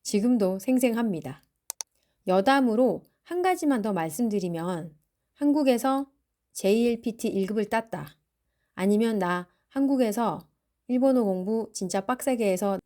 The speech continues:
나 일본어 좀 잘한다 하시는 분들도 정작 일본에 오셔서는 명함의 사람 이름 또는 일본의 지명 같은 한자는 잘 못 읽으세요.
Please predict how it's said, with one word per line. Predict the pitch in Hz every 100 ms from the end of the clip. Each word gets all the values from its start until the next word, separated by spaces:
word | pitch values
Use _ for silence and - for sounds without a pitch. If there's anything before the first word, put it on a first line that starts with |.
| _
나 | 185
일본어 | 220 254 269
좀 | 233 233 202
잘한다 | 175 170 202 180 170 170 _ _ _
하시는 | 302 330 302 262
분들도 | 180 175 175 226 175 - _ _
정작 | - 190 190 226 233 -
일본에 | 269 285 285
오셔서는 | 226 196 - 226 208 190 233 131 - _ _ _
명함의 | 185 196 240 233 220
사람 | 277 277 254
이름 | 175 190 277 285 _ _ -
또는 | 226 220 269 - _ _
일본의 | 269 269 285 269 254
지명 | - 185 247 240
같은 | 202 185
한자는 | 196 262 240 202 240 190 -
잘 | - 196
못 | 175 202
읽으세요. | 240 202 170 139 -